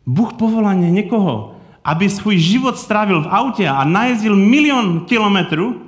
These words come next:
ale má problémy se zády? Jak to může být vůbec? On popisuje v té své knize a v tom svém svědectví, že někdy měl takové bolesti,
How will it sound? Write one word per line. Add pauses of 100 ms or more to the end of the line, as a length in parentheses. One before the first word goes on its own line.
(840)
ale
má
problémy
se
zády?
Jak
to
může
být
vůbec? (3500)
On
popisuje
v
té
své
knize
a
v
tom
svém
svědectví, (440)
že
někdy
měl
takové
bolesti,